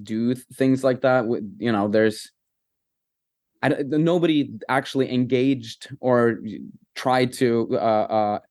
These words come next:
uh, uh, intervene or anything. And I was just, like, going nuts in, like, inside stores and stuff. Uh, but people just left me alone, and I had fun with my friends. I was, y-, you know, I was just, uh, uh,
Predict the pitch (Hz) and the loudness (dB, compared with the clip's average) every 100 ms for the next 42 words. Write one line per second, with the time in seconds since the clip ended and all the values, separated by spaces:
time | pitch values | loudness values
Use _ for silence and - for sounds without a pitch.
0 | _ _ _ _ _ _ _ _ _ _ | _ _ _ _ _ _ _ _ _ _
1 | _ _ _ _ 123 107 104 104 101 - | _ _ _ _ -6 -4 -4 -6 -8 -2
2 | 151 - 151 131 147 151 147 120 139 135 | -2 2 -2 0 0 2 2 2 2 2
3 | 117 110 131 151 180 170 160 135 - _ | -2 -2 0 2 0 0 0 -2 -4 _
4 | _ _ _ _ _ _ _ _ _ 127 | _ _ _ _ _ _ _ _ _ -8
5 | 123 135 143 131 117 117 113 - - - | 0 2 4 2 0 -4 -6 -12 -12 0
6 | 123 117 110 127 123 123 113 110 - - | 2 2 2 0 2 4 2 0 -6 0
7 | 113 113 110 - 90 101 90 92 95 - | 4 4 2 -2 -6 -6 -4 -4 -6 -10
8 | _ _ - _ _ _ _ 117 113 110 | _ _ -20 _ _ _ _ 2 4 4
9 | 107 127 143 143 139 135 123 113 - 117 | 2 0 2 0 0 0 0 0 0 0
10 | 107 107 107 107 113 117 120 120 107 113 | 0 -2 -2 0 2 2 2 -2 0 0
11 | 113 113 113 107 107 - 107 104 107 131 | 2 0 0 -2 -2 -4 -2 -2 2 2
12 | 131 120 131 127 151 107 120 120 127 - | 0 -2 -2 0 0 0 -2 -2 -6 -2
13 | 127 120 113 113 113 _ _ _ _ _ | 0 2 2 2 -2 _ _ _ _ _
14 | _ _ _ _ - 110 110 104 95 82 | _ _ _ _ -2 0 2 0 -2 -2
15 | 69 | -2